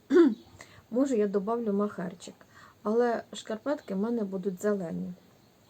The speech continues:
Я в'язала вже з вівчарів. Е, хто дивиться мій канал, у мене там були чоловічі шкарпетки. Я тоді робила огляд на них, то я вам скажу, що з двох моташок,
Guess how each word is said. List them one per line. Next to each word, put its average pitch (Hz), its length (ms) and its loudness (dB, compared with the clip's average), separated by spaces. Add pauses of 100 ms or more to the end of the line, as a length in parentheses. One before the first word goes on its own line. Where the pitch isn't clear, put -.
(640)
Я 208 200 0
в'язала 202 420 -2
вже 202 260 -8
з - 220 -16
вівчарів. 214 640 -8 (600)
Е, 214 300 -4
хто - 220 -6
дивиться 202 520 -2
мій 190 180 -4
канал, 202 460 -2
у 202 40 -2
мене 196 300 -2
там 190 220 -4
були 180 240 -2
чоловічі 185 640 -4
шкарпетки. 254 760 -6 (540)
Я 202 260 0
тоді 190 320 -4
робила 190 440 -2
огляд 196 440 -2
на 233 120 -4
них, 277 280 -4
то 214 100 0
я 208 140 4
вам 208 160 0
скажу, 202 420 -4
що 190 360 -4
з 190 100 -8
двох 196 460 -2
моташок, 220 720 -4